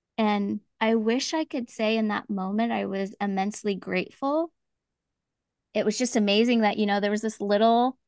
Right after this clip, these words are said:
we call 'em burritos, baby burritos, who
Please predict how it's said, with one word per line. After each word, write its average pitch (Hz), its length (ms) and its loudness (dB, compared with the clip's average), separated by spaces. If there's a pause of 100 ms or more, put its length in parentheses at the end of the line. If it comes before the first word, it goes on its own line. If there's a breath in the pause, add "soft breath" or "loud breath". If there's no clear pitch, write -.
(400)
we 214 140 0
call 214 280 2
'em 214 120 2
burritos, 202 760 2
baby 220 260 2
burritos, 220 760 4 (640)
who 254 460 2